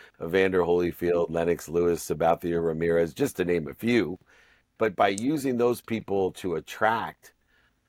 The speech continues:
the high net wealth individuals, the billionaires, millionaires, and entrepreneurs, the celebrities,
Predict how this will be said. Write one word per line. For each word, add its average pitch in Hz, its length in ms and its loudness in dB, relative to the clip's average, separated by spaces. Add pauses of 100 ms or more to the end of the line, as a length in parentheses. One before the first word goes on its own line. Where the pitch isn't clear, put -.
the 87 120 -2
high 113 340 2
net 107 280 -2
wealth 95 360 0
individuals, 90 880 -2
the 80 80 -4
billionaires, 92 640 4
millionaires, 90 580 0
and 80 100 -2
entrepreneurs, 87 840 -2 (360)
the 90 100 -8
celebrities, 90 760 -4